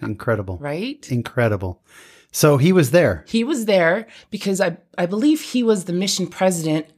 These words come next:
Speaker 2: <clears throat> for one of those areas. So he had a special tie-in too. And so we both got to be there. We got interviewed, and it just was, it was a nice little homecoming.
Speaker 1: Beautiful.
Speaker 2: Yeah.
Speaker 1: What's it like? So I, I actually watched the video
Speaker 2: Mm-hmm.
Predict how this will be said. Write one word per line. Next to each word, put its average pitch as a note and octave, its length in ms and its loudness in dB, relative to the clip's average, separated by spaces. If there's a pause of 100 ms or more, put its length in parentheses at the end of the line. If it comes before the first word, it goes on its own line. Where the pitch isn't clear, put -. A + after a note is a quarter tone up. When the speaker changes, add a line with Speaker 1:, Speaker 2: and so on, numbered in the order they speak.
(180)
Speaker 2:
<clears throat> C3+ 300 -4
for F3+ 260 0
one F3 200 0
of F3 80 2
those D#3+ 240 0
areas. D#3+ 420 0
So D#3 280 0
he G#3 260 -2
had F3 160 -2
a D3+ 40 -6
special - 400 -6
tie-in C#3+ 440 -8
too. C#3 360 -8 (460)
And F3 160 0
so E3+ 260 4
we F#3 220 2
both F3 560 4 (240)
got D#3 280 2
to G3 100 -4
be F#3+ 180 0
there. F3 320 4
We E3+ 140 -2
got C#3+ 200 0
interviewed, G3+ 720 0
and E3 160 -2
it D#3 140 -2
just F#3+ 220 -4
was, E3+ 440 2
it F#3 80 -4
was F3 180 -6
a E3+ 40 -6
nice E3 300 -4
little D#3 100 -4
homecoming. B2+ 640 -8 (140)
Speaker 1:
Beautiful. G#2 540 -2
Speaker 2:
Yeah. B2 220 -8 (360)
Speaker 1:
What's A3+ 220 2
it B3 140 2
like? B2 440 4
So C#3+ 160 4
I, D#3+ 180 6 (220)
I D#3 160 4
actually D3+ 420 2
watched A2+ 420 0
the A#2 100 -2
video G2+ 600 0
Speaker 2:
Mm-hmm. F3+ 260 -2